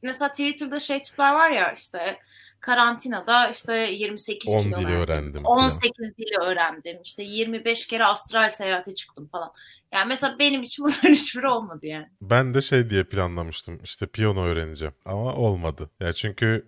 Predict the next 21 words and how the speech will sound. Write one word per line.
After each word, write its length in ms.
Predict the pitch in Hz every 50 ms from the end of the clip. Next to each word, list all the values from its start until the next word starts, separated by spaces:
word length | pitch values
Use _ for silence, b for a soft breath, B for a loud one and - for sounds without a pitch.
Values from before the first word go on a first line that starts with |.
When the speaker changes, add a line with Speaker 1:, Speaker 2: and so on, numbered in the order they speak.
| _ - -
Speaker 2:
ne 160 | 107 107 95
bileyim 280 | 95 82 80 85 92
olmadı. 480 | 92 95 95 92 78 78 71 71 69 - _ _ -
Bunun 300 | 95 92 95 95 98 95
bir 120 | 98 90 -
bahanesi 520 | 98 95 92 95 95 95 87 - - 104
yok. 340 | 90 80 78 _ - _ - -
Bu 80 | 101
tamamen 600 | - - 104 101 104 101 95 90 95 104 104 104 95
benim 260 | 101 95 95 95 90
öküzlüğüm. 720 | 87 82 - - 95 87 82 78 78 80 82 78 73 73 _ _
Onu 120 | - 104 104
ye- 0 |
Speaker 1:
Çabalamadım. 680 | 269 - 240 233 226 220 202 165 156 151 151 143 143 B B B B B B B B B -
Speaker 2:
Yani 220 | 214 247 262 254 -
çabalamadım. 680 | - 226 214 208 226 233 233 226 220 202 170 151 143 143
Yapa-, 600 | 139 135 131 - 156 143 143 139 143 139 131 117
araya 380 | 95 131 127 117 104 104 110 117
bir 40 |
şey 240 | 117 - - 117 117
sokabilirsin. 840 | 120 - - - 113 110 - 117 110 107 101 92 85 - - - 90